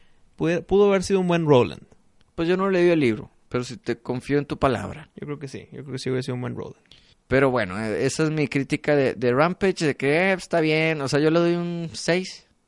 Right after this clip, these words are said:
Speaker 1: Ay, güey, qué mal, güey. Pues bueno,
Speaker 2: Eh.
Speaker 1: la voy a ver con una sonrisa como quiera.
Speaker 2: Yo le doy
Speaker 1: Y,
Speaker 2: un
Speaker 1: y creo,
Speaker 2: seis.
Speaker 1: creo que voy a estar de acuerdo contigo al salir.
Speaker 2: Ujú.
Speaker 1: Voy a estar de que, ay, perdí el tiempo, no. Y creo que voy a decir, no, no perdí el tiempo,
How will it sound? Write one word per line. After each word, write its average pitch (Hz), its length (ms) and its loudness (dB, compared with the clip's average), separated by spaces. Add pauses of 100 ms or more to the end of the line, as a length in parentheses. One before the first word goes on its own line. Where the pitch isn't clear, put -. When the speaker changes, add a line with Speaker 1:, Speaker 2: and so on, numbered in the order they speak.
(120)
Speaker 1:
Ay, - 200 -14
güey, - 260 -16 (420)
qué 131 100 -10
mal, 120 320 -12
güey. - 320 -12
Pues 156 140 -4
bueno, 220 240 0
Speaker 2:
Eh. 370 300 -8 (420)
Speaker 1:
la 180 140 0
voy 208 160 8
a - 20 6
ver 226 300 4
con 190 140 -2
una 190 180 -2
sonrisa 170 440 -2
como 156 200 -2
quiera. 254 300 0 (360)
Speaker 2:
Yo - 100 -6
le 285 140 0
doy 208 120 4
Speaker 1:
Y, 208 40 0
Speaker 2:
un 196 60 4
Speaker 1:
y 196 60 2
creo, 170 280 8
Speaker 2:
seis. 170 260 6
Speaker 1:
creo 220 140 6
que 269 120 0
voy 247 100 4
a - 20 2
estar 240 220 0
de 233 80 2
acuerdo 214 240 6
contigo 156 300 4
al 156 60 6
salir. 175 380 0
Speaker 2:
Ujú. 135 280 -4
Speaker 1:
Voy 135 100 2
a - 20 2
estar 147 220 -4
de 160 80 -2
que, 76 180 -6
ay, 123 500 -10 (200)
perdí 156 180 0
el 196 100 0
tiempo, 190 300 2
no. 143 180 2 (360)
Y 147 120 -6
creo 131 160 -4
que 180 100 -4
voy 185 100 2
a - 20 4
decir, 165 160 -2
no, 120 420 0
no 127 200 -2
perdí 139 180 4
el 131 100 0
tiempo, 127 460 -2